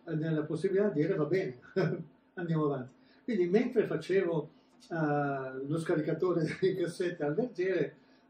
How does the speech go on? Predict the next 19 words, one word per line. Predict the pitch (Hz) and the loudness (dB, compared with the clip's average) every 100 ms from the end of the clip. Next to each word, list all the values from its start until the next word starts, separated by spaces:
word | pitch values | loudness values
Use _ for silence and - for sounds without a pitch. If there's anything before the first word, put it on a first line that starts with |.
| - | -6
eh, | 160 156 | -2 0
ho | 175 | -2
incontrato | 170 202 - 175 139 151 | 0 0 2 0 0 -2
un | 156 | -2
signore | - 214 170 196 151 | -2 -2 0 0 0
che | |
mi | 151 | -2
ha | |
detto: | 151 165 | -4 -2
"Senti | 302 - | -4 -2
un | 170 147 | -2 -2
po', | 135 - | -6 -6
tu | 254 | -4
sei | 214 - 151 | -4 -4 -4
un | 165 156 | -2 -2
po', | 165 151 143 143 | -2 0 0 -2
un | 147 | -4
po' | 160 | -6
sveglio, | 143 143 131 - | 0 2 2 -2